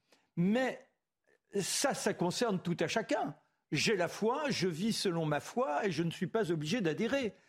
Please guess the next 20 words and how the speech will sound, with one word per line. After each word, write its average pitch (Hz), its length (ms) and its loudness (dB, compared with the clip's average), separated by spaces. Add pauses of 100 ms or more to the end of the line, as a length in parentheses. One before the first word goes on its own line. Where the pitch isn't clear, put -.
(640)
Pour 240 100 2
avoir 247 240 2
malheureusement 214 640 2
eu 220 60 2
la 196 100 2
douleur 202 360 0
de 170 100 0
perdre 160 420 -2
mon 165 220 2
père 233 580 0
et 190 60 2
ma 165 140 0
mère, - 520 -4 (180)
d'avoir 202 380 0
vu 240 140 0
ce 226 180 0
qu'était 226 760 -2
la 165 220 0
grande 226 340 -2
souffrance, - 800 -8